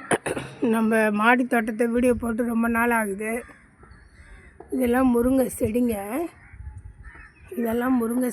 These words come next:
செடியெல்லாம் ஒரு, ஒரு ப-, ஒரு பகுதியா பிரிச்சு வச்சாச்சு. சரிங்களா? ரெண்டாவது மிளகா, ஓமவல்லி அல்லது கற்பூரவல்லின்னு சொல்லுவோம். இதை பாருங்க, காஷ்மீர் ரோஸு. இந்த மழையில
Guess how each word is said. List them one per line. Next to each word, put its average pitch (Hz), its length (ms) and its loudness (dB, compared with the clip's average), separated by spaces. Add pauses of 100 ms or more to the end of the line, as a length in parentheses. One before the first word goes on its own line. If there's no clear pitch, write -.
செடியெல்லாம் 226 560 -4 (760)
ஒரு, 220 160 -4 (360)
ஒரு 226 220 -6
ப-, 208 240 -8 (560)
ஒரு 233 120 2 (100)
பகுதியா 233 380 0 (120)
பிரிச்சு 226 320 -6
வச்சாச்சு. 190 520 -4 (1500)
சரிங்களா? 220 440 -2 (140)
ரெண்டாவது 220 380 -6 (100)
மிளகா, 214 400 -6 (1600)
ஓமவல்லி 240 520 -2 (120)
அல்லது 220 260 -2 (100)
கற்பூரவல்லின்னு 220 800 -4
சொல்லுவோம். 202 420 -8 (1120)
இதை 220 220 -4
பாருங்க, 220 380 -4 (120)
காஷ்மீர் 233 540 -2
ரோஸு. 202 320 -4 (360)
இந்த 226 140 -2 (160)
மழையில 233 400 4